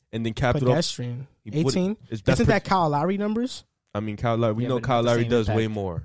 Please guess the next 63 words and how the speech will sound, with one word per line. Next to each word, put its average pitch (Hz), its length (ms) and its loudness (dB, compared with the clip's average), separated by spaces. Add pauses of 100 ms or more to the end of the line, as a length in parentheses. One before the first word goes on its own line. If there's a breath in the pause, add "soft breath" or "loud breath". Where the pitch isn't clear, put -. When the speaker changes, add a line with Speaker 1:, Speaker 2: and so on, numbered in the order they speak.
Speaker 1:
We 98 120 -12
know 113 160 -4
Kyle 110 200 -2
Lowry 104 240 0
does 92 200 -4
way 95 180 -4
Speaker 2:
Jamal 135 340 -4
Speaker 1:
more. 143 100 -2
Speaker 2:
Murray 139 140 -2
does 127 220 -10
way 139 120 -8
more 139 220 -10
too, 139 260 -12
man. 190 240 -12 (260)
Speaker 1:
Jamal 123 280 -6
Speaker 3:
Not 143 80 -6
Speaker 1:
Murray 139 100 -4
is 139 60 -4
Speaker 3:
defensively. 131 200 -4
Speaker 2:
His 143 100 2
Speaker 1:
not 123 60 0
even, 135 100 0
Speaker 2:
gravity 147 420 2
is 123 80 -6
crazy. 135 400 -6
Speaker 1:
he's 123 140 -8
not 160 180 -4
even 143 200 -8
the, 107 100 -10 (240)
uh, - 60 -12 (220)
gravity. 110 600 -4 (340)
Speaker 2:
His 151 220 -6
gravity 135 560 -6
is 139 200 -12
Speaker 3:
Well, 127 80 -12
I 135 60 -10
only 156 100 -2 (100)
Speaker 2:
crazy. 127 140 -4
Speaker 3:
say 131 60 -6
that 120 100 -8
when 117 80 -12
I 117 60 -10
talk 110 180 -12
about 98 180 -12
Steph 101 220 -16
Curry. 98 300 -14 (300)
Speaker 1:
Talking 127 180 -6
about, 76 160 -6
we're, 113 220 -4
we're 123 80 -4
talking 127 200 -8
about 101 160 -6
gravity 110 300 -4
with 95 140 -6
a - 40 -8
guy 104 180 -4
who 107 80 -4
plays 117 220 -6
with 92 60 -6
a 87 40 -10
bunch 98 240 -8
of 87 60 -18
shooters. 85 460 -10